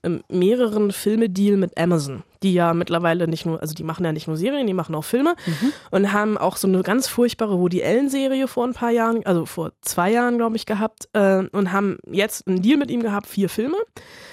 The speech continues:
Speaker 1: Den hat er abgedreht, auch mit Starbesetzung. Timothy Chalamet spielt mit, Elle Fanning spielt mit, Selena Gomez spielt mit,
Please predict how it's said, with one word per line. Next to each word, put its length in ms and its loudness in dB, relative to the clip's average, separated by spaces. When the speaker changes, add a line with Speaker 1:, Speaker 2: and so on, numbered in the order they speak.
Speaker 1:
Den 160 2
hat 80 -2
er 100 2
abgedreht, 640 -2
auch 280 0
mit 180 0
Starbesetzung. 800 0
Timothy 420 0
Chalamet 460 0
spielt 340 -2
mit, 420 -4
Elle 180 -2
Fanning 380 0
spielt 360 -4
mit, 240 -2
Selena 380 0
Gomez 440 2
spielt 320 -2
mit, 220 -2